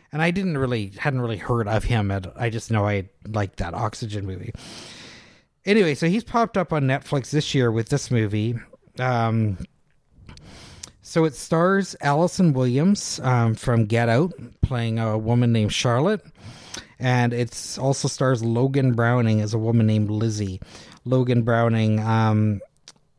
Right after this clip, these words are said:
she's the star of some show called Dear White People. And she was also in the, in the Bratz movie that came out, like, ten years ago.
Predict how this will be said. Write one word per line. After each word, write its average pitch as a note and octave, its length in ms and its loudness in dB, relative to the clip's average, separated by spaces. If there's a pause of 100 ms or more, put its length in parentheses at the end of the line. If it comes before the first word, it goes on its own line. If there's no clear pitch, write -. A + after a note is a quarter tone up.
(420)
she's C3 340 -2
the C3 80 -2
star B2 340 0
of A2 180 -4
some A#2+ 200 0
show A#2+ 220 0
called A2 280 -2
Dear A#2 200 4
White A#2+ 300 0
People. F3+ 520 0 (720)
And A#2+ 340 2
she A#2+ 280 0
was A2 160 0
also A#2 340 2
in A2 200 4
the, G#2+ 200 4 (140)
in A#2 120 2
the G#2 80 -2
Bratz G2+ 540 -4
movie G2+ 300 0
that G2+ 160 -4
came G#2 180 2
out, G2+ 140 2
like, G2+ 160 0
ten G#2 180 2
years F#2+ 240 -2
ago. G2+ 240 -8